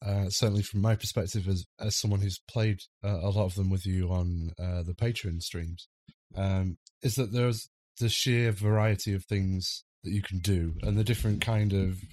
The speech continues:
um, perspectives and tones that different authors and, and game designers bring with each of their modules. Um, we've done things that I would never have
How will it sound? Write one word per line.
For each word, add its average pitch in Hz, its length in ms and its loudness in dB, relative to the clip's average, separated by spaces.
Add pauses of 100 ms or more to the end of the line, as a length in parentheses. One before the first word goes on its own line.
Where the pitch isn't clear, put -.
um, 90 640 -4 (220)
perspectives 95 960 0
and 90 380 -4 (140)
tones 101 480 0
that 87 240 -4 (180)
different 95 460 -2 (160)
authors 90 520 -4
and, 90 320 -2
and 87 420 -4 (220)
game 101 240 2
designers 90 440 -2 (120)
bring 101 440 2 (340)
with 110 180 4
each 101 220 2
of 101 60 -4
their 95 320 2 (200)
modules. 90 480 -2 (400)
Um, 95 640 2 (260)
we've 123 160 2
done 123 140 4
things 113 300 2
that 120 100 -2
I 113 80 4
would 107 140 4
never 107 300 6
have 101 120 4